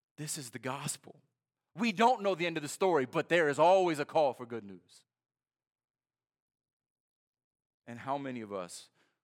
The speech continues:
we don't want to face our sorrow? We don't like that God hides his providence from us. This is what theologians call dark providence. God is sovereign over all things. Where is God while this is going on? The same place he was last week and he will be next week.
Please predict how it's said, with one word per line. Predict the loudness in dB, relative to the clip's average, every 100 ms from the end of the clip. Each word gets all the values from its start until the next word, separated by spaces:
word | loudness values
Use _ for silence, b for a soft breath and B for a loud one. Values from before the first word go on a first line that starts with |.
| _
we | -8 -6
don't | -6
want | -10 -12
to | -14
face | -14 -12
our | -14
sorrow? | -12 -10 -10 -12 -18 _ _ _ _ _ _ _ _ _ _ _ _ _
We | -10
don't | -8 -10 -8
like | -6 -6 -10
that | -20 -16
God | -12 -10 -10 -10
hides | -10 -8 -8 -12
his | -18 -20
providence | -16 -14 -12 -14 -18
from | -18 -18
us. | -18 -20 -20 -20 _ _ _ _ _ _ _ _ _ -8
This | -6
is | -6
what | -8
theologians | -4 0 2 0 -4 -8
call | -6 -4
dark | -4 -8 -10 -16
providence. | -18 -16 -18 -20 -20 -20 _ _ _ _ _ _ _ _ _ _ _ _ _ _ 2
God | 6 6 6 4
is | 0 -2
sovereign | 2 6 6 4 0
over | 4
all | 4 4
things. | 2 -4 2
Where | 6 6 6
is | 0 2
God | 4 6
while | 2
this | -2 -4
is | 0
going | 2 2
on? | 0
The | -2
same | -6 -2 -2 -2
place | -4 -2 -2
he | -4
was | -2 0 2 2
last | 0 0
week | -6 -12
and | -10
he | -10
will | -8 -8
be | -10
next | -12 -14 -16
week. | -20 _